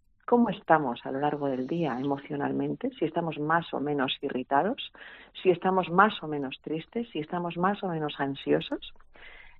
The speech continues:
Por otro lado, está relacionado con nuestra atención, con nuestra memoria,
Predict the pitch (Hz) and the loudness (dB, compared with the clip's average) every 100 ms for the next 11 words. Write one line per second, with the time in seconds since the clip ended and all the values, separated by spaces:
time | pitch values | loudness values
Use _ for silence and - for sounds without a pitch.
0 | - 196 202 220 220 233 247 277 196 - | 2 4 6 6 6 6 4 2 -2 0
1 | 220 247 226 196 196 196 202 208 202 165 | 2 4 2 0 -2 0 2 0 0 -4
2 | 156 156 156 - 156 147 - 151 - 143 | -2 -2 -2 -4 -2 -2 -2 -4 -4 -4
3 | 147 - 180 175 165 175 _ - - - | -6 -4 0 0 0 -6 _ -20 -12 -2
4 | 160 156 156 - - 147 143 147 170 180 | 0 2 0 0 -2 0 0 4 4 4
5 | 147 143 156 | 2 0 0